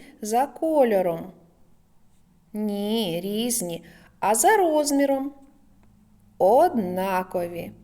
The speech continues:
Кругів два. А скільки трикутників? Три. Чи однакові вони за розміром? Так, однакові.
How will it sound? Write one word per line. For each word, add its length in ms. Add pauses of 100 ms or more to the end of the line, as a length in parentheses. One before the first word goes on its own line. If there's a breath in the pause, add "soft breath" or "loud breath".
(840)
Кругів 800 (140)
два. 680 (2250)
А 180
скільки 520
трикутників? 960 (1400)
Три. 560
Чи 220
однакові 840
вони 340
за 180
розміром? 640 (1160)
Так, 540
однакові. 840